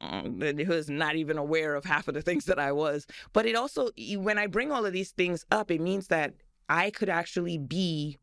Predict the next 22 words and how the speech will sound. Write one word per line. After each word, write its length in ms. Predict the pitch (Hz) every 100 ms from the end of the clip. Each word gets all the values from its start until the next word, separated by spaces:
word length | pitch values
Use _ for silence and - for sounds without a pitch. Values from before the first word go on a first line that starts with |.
| 160
more. 480 | 175 175 175 151
I 40 | 156
could 220 | - 262
have 160 | 240 151
been 120 | 156
so 200 | - 175
much 240 | 156 -
more. 340 | 170 214 151 - - - -
But 140 | 214
it 80 | 226
doesn't 240 | 285 339
also 160 | 285 269
mean 160 | 262
that 100 | 233
it's 160 | 202 -
too 220 | - 254
late 200 | 185 220
for 120 | -
me 120 | 175 196
to 60 |
become 440 | 170 151 - 285 165
that, 160 | -